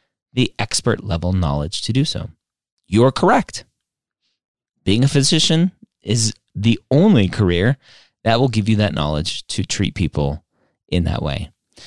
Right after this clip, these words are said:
Sure, being a psychologist is great. Being a, a social worker is great. You can do a lot of things and help those with addiction, but you wouldn't be a physician, and you'll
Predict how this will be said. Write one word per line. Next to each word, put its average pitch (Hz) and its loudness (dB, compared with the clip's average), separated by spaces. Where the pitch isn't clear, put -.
Sure, 123 2
being 98 2
a 98 6
psychologist 104 0
is 101 -4
great. 104 -2
Being 82 -2
a, 76 -4
a - -4
social 113 0
worker 107 0
is 98 0
great. 95 -2
You 98 -10
can 127 0
do 139 2
a - 0
lot 135 0
of 151 0
things - -6
and 104 -2
help - 0
those 104 2
with 101 0
addiction, - -4
but 101 0
you 90 0
wouldn't 101 2
be 90 0
a 80 -2
physician, 113 0
and 139 4
you'll 139 2